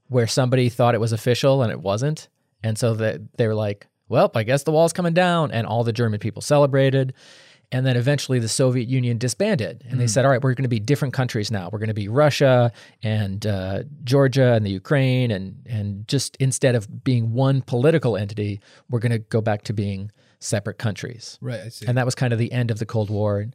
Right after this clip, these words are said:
Speaker 1: Uh, then Boris Yeltsin took over, and then I think after him there may have been someone else, and then Putin took over,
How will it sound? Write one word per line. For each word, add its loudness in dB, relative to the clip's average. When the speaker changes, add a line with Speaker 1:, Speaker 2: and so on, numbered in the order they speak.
Speaker 1:
Uh, -2
then -2
Boris -2
Yeltsin 2
took 0
over, 2
and 0
then -2
I 0
think -4
after 0
him 2
there -2
may 0
have 2
been 0
someone -2
else, -4
and -4
then 0
Putin 0
took -4
over, -2